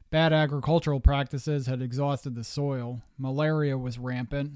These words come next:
and the economy shuddered. A new wave of government programs began in nineteen thirty-three that changed the game, though.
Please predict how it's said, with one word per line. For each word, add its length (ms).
and 100
the 100
economy 480
shuddered. 540
A 80
new 160
wave 400
of 380
government 440
programs 600
began 400
in 100
nineteen 420
thirty-three 640
that 140
changed 320
the 80
game, 440
though. 260